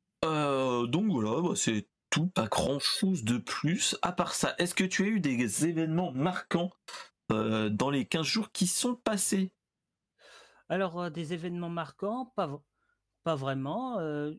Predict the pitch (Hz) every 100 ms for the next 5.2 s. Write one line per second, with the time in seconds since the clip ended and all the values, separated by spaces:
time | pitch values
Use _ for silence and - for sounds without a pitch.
0 | _ - 147 139 - _ - 151 156 -
1 | 180 196 - 165 165 - - 156 151 143
2 | 139 135 131 143 151 143 135 _ 170 202
3 | 175 147 131 143 208 - 151 - - _
4 | 156 165 180 165 147 147 156 147 - 165
5 | 143 -